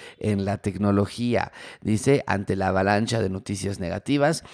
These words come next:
es bueno que pongamos algún filtro a la información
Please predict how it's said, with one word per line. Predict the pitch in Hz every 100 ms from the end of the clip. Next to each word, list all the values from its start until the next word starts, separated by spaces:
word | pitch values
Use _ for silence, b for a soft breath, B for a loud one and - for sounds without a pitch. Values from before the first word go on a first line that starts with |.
| B B
es | - 107 98
bueno | 98 104 123
que | 117 98
pongamos | - 95 95 98 104 95 -
algún | 85 90 101 98
filtro | - 127 135 127 143 135 -
a | 98
la | 98
información | 92 98 98 92 90 101 104